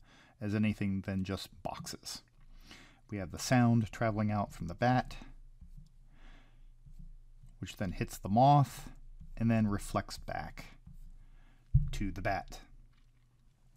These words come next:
Now, in situations like this, where the sound is going out and hitting a moving object and bouncing back, we can't just use the standard Doppler shift equation.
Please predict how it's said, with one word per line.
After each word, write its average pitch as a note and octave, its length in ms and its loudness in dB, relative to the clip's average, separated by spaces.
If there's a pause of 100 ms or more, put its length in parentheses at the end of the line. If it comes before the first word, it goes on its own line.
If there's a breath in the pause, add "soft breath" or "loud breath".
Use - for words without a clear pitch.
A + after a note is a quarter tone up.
(160)
Now, B2+ 120 6
in C3 80 6
situations - 680 2
like A2+ 180 2
this, G#2+ 340 -4
where G#2+ 160 0
the G2+ 360 0
sound F#2+ 640 2 (380 soft breath)
is A#2 120 0
going B2 320 6
out A#2 260 6 (120)
and A2+ 180 0
hitting C#3 380 2
a G2+ 120 0
moving B2 480 6
object A2+ 540 0
and G#2+ 180 -2
bouncing G#2 460 0
back, G2+ 520 -4 (520 loud breath)
we B2+ 100 2
can't F3 580 2
just - 280 2
use A2+ 380 0
the - 120 -12
standard G#2 600 -4
Doppler F#2+ 360 -4
shift - 440 -10
equation. G#2 580 -6